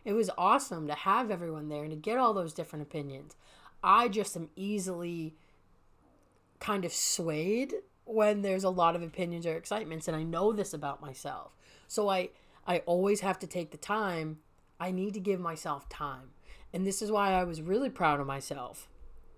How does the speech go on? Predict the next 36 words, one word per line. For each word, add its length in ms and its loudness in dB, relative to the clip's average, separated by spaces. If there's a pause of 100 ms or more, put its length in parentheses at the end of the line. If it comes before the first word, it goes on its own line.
(1040)
In 500 2 (180)
every 280 4
dress 240 0
shop 260 2
I 140 0
went 320 -2
to, 160 -4
I 80 -4
told 300 -2
them, 180 -4
"I'm 140 -6
not 220 -6
gonna 180 -6
commit." 420 -4 (920)
I'm 120 -4
the 80 -4
type 220 -4
of 120 -2
person 440 -2
where, 160 0
like, 220 0
I 100 -2
need 540 -6
to 320 -4
try 260 -2
them 140 -4
all 160 -2
on 220 0
and 80 -6
then 120 -6
go 160 -4
home 300 -4
and 140 -8
be 180 -4
with 260 -6
myself 720 -6